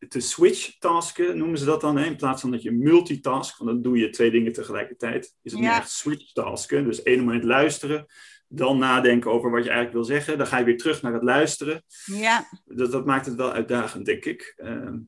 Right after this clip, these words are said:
Speaker 1: maar het lukt me denk ik wel aardig.
Speaker 2: Ja.
Speaker 1: Ik ben ook wel, ehm, ik ben ooit opgeleid als, eh, als dokter en daar heb ik wel heel erg leren luisteren naar, eh, naar patiënten natuurlijk. Want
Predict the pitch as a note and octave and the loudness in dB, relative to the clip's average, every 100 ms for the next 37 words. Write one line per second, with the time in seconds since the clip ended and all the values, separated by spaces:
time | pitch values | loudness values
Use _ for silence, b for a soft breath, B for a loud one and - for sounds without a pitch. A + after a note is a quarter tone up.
0 | _ _ _ A#2+ B2+ C3 D#3+ E3+ D3 C#3+ | _ _ _ -10 -8 -2 0 2 4 2
1 | C#3+ B2+ - A2+ A#2+ D3+ F3+ - - _ | 2 0 0 2 2 2 -2 -8 -20 _
2 | - B2+ D3 D3 C3+ C#3 C#3 C3+ C3 C3 | -2 4 6 6 6 6 6 6 2 2
3 | B2+ B2 A#2+ A#2+ A#2 B2 - C3+ B2+ A#2+ | 0 0 0 0 -2 -4 -8 -8 -6 -8
4 | - _ _ C#3+ C#3+ A2+ - C3+ A#2 B2 | -12 _ _ 4 4 2 4 4 6 2
5 | A2+ A#2+ G2+ - B2 C#3+ D3 - D#3+ C#3 | 0 -2 -2 -2 -4 2 2 4 4 6
6 | B2 B2+ C3 B2+ B2 B2+ C#3 D3+ B2 C3+ | 4 4 2 0 0 4 6 6 2 2
7 | C#3 C#3 A#2+ B2+ C3+ C3+ A#2+ A2+ A#2 A2+ | 4 4 2 0 -2 -2 -2 0 0 0
8 | G#2+ A2 F#2 F#2 G#2 A2+ A#2+ - A2 B2+ | -2 -4 -8 -12 -8 -4 -2 -2 -4 -2
9 | C3 G#2+ G#2 G#2 G2+ B2 A2+ A2 - | -2 -4 -8 -8 -6 -6 -8 -14 -16